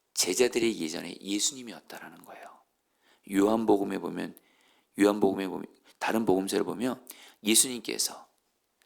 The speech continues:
지금 당신의 말씀을 들으려고 따라다니는 이 사람들,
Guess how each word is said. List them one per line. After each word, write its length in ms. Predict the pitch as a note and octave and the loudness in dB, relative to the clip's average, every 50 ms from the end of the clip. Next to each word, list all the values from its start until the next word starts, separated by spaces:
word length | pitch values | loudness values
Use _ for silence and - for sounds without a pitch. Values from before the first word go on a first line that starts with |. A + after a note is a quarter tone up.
| _ - | _ -6
지금 240 | - - A2+ A2+ A2 | -4 -2 -2 -2 -4
당신의 480 | - - G#2 A2 A2 - A#2 A#2+ A#2 A2 | -4 -4 -2 -2 -2 -2 -2 -2 -2 -2
말씀을 560 | F#2 F2 F#2 F2+ - - - F#2+ F#2 F2+ - | -2 -2 -2 -2 -2 -2 -4 -6 -8 -8 -6
들으려고 580 | - - F#2+ F2 F2+ E2+ F2 F2 E2+ E2+ E2 - | -4 -2 -2 0 0 -2 -2 -2 -2 -4 -6 -4
따라다니는 600 | - D2 - - - G#2 F#2 - F#2+ - - - - | -4 -2 -2 -2 -4 -6 -8 -10 -12 -14 -14 -14 -12
이 140 | A2 A2+ | -12 -12
사람들, 520 | A2+ - - - - - - - - - | -12 -12 -14 -16 -18 -18 -18 -18 -18 -18